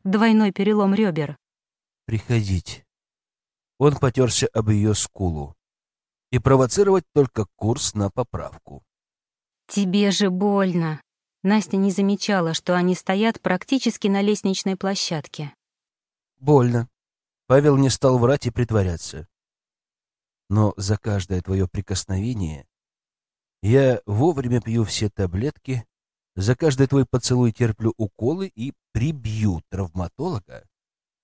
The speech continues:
Speaker 2: если дыхательная гимнастика не даст действенного результата. Ты стимулируешь меня восстанавливаться, если не быстрее, то регулярно. Я хочу тебя обнять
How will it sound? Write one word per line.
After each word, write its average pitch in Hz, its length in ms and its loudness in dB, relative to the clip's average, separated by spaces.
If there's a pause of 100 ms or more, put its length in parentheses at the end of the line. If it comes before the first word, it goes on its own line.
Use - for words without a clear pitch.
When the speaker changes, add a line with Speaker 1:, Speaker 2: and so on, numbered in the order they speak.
Speaker 2:
если 90 280 -4
дыхательная 85 840 -6
гимнастика 87 680 -6
не 104 160 0
даст 104 480 -4
действенного 92 800 -4 (100)
результата. 85 880 -8 (1300)
Ты 180 160 2
стимулируешь 143 720 0
меня 127 260 2
восстанавливаться, 95 1000 -4 (120)
если 101 320 -2
не 101 120 -2
быстрее, 101 440 -4
то 90 380 -4 (340)
регулярно. 87 680 -6 (560)
Я 123 200 4
хочу 131 300 0
тебя 120 340 2
обнять 107 720 0